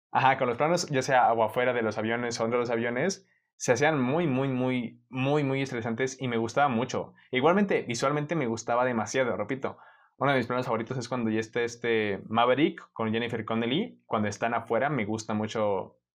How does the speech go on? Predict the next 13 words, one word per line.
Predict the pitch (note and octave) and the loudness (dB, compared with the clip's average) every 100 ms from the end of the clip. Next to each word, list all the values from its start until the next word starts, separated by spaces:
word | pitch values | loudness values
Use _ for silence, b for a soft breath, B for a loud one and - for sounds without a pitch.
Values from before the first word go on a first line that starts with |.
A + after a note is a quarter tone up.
| b b b | b b b
ese | C3 C3+ | 0 0
plano, | A#2 B2+ A#2 G2 | 0 0 0 -4
porque | A2 A2+ D3 | -4 -2 -2
es | - | -2
puro | - E3 D#3+ | -2 -2 0
silencio, | A#2 A#2+ A#2+ C3+ C#3 - | -2 -2 0 0 2 2
el | G#2 | 0
soundtrack | G#2 B2 A#2+ | 0 0 0
de | G#2+ A#2 | -2 -4
Hans | A2 | -4
Zimmer | B2 A#2+ | -4 -2
al | G#2 F#2+ | -2 0
máximo | A#2 A#2+ - B2 B2 C3 C3+ | -2 -2 -2 0 0 -2 -8